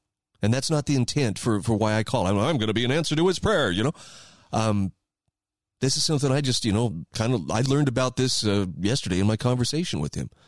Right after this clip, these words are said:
And it really hit me. How many times do we have opportunities like this? Or just something simple,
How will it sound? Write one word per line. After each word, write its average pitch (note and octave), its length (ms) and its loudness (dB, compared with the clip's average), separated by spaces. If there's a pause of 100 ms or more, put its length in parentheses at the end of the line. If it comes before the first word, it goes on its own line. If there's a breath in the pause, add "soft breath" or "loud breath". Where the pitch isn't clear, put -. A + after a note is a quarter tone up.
(540 soft breath)
And G2 540 0
it C#3 260 0
really A2 720 2 (440)
hit D3+ 220 -2
me. F2 260 -6 (1600)
How D#3 140 -2
many F3+ 140 0
times F3 300 -2
do G#2+ 100 -2
we G2+ 120 0
have C#3 200 0
opportunities B2+ 680 -2
like G2+ 220 -2
this? - 360 -6 (1900)
Or G#2+ 100 0
just - 260 -2
something G#2+ 340 -2
simple, - 600 0